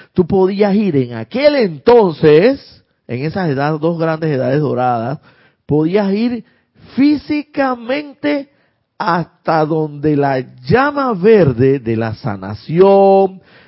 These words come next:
de la curación, de la verdad, porque la verdad de Dios también es sanación y curación para sus hijos, y felicidad y armonía y opulencia, y de la concentración y la consagración,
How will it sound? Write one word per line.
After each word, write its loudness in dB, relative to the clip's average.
de -2
la 0
curación, -2
de 0
la -2
verdad, -4
porque -6
la -2
verdad -4
de -4
Dios -4
también -8
es -8
sanación -6
y -10
curación -6
para -4
sus -14
hijos, -2
y -6
felicidad -4
y -2
armonía -8
y -4
opulencia, -6
y 0
de 4
la 2
concentración -6
y -6
la -2
consagración, -6